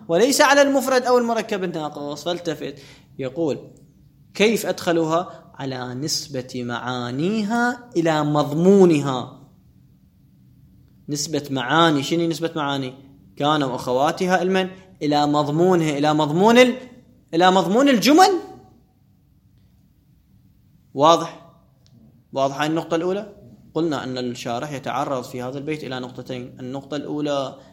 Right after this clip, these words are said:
هل كان وأخواتها أفعال أم شنو؟ أم، أم لا؟ تبين أنها على مستوى اللفظ هي أفعال، على مستوى المعنى هي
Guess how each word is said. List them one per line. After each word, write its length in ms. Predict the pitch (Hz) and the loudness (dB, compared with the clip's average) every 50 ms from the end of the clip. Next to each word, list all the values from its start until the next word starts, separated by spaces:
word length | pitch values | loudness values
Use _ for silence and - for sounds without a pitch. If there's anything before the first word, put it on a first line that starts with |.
| _ _ | _ _
هل 220 | - 143 139 135 | -8 -8 -6 -6
كان 340 | 135 - 139 127 123 120 120 | -8 -8 -8 -6 -6 -6 -6
وأخواتها 920 | 120 117 113 120 117 - 113 117 120 131 139 135 139 127 131 117 - - - | -8 -8 -8 -10 -10 -8 -8 -6 -6 -6 -6 -8 -10 -10 -8 -8 -10 -10 -12
أفعال 720 | - - - 120 127 139 147 151 156 160 156 - - - _ _ _ _ _ _ _ _ _ _ - 139 | -14 -12 -8 -6 -4 -4 -4 -4 -6 -8 -12 -18 -20 -20 _ _ _ _ _ _ _ _ _ _ -12 -10
أم 220 | 135 139 143 143 | -8 -8 -8 -10
شنو؟ 280 | 139 - 143 139 139 139 - - - - - - _ _ _ _ _ _ _ _ _ _ _ _ _ _ _ _ _ _ _ _ _ _ _ _ _ _ - - | -10 -10 -10 -10 -10 -10 -14 -18 -20 -20 -20 -20 _ _ _ _ _ _ _ _ _ _ _ _ _ _ _ _ _ _ _ _ _ _ _ _ _ _ -16 -12
أم، 140 | 131 127 120 - - - - - | -10 -10 -10 -12 -16 -18 -12 -10
أم 260 | 135 139 147 147 - - - - | -8 -8 -8 -10 -14 -20 -20 -14
لا؟ 360 | - - 127 120 117 120 - - - _ _ _ - - - - _ _ _ _ - - _ _ _ _ - | -10 -6 -6 -6 -6 -8 -12 -18 -20 _ _ _ -20 -20 -20 -20 _ _ _ _ -20 -20 _ _ _ _ -8
تبين 380 | 143 135 139 151 151 135 123 - | -8 -4 -4 -4 -4 -4 -4 -6
أنها 360 | 135 135 135 135 139 135 123 | -6 -6 -6 -4 -4 -4 -6
على 260 | - - 135 131 123 | -4 -4 -4 -4 -4
مستوى 380 | 131 147 143 - 170 160 160 156 | -6 -6 -8 -6 -4 -4 -2 -2
اللفظ 380 | 156 160 156 156 165 160 147 | -2 -4 -4 -4 -6 -8 -6
هي 180 | 147 143 135 127 | -6 -6 -6 -6
أفعال، 280 | 127 120 120 120 120 | -6 -8 -8 -8 -8
على 220 | - 117 123 123 127 | -6 -8 -8 -8 -6
مستوى 340 | 143 143 - - 156 156 156 | -8 -8 -6 -6 -4 -4 -2
المعنى 280 | 151 156 156 151 170 | -4 -4 -4 -4 -4
هي 420 | 170 156 151 156 180 196 190 - | -4 -4 -4 -4 -4 -4 -6 -8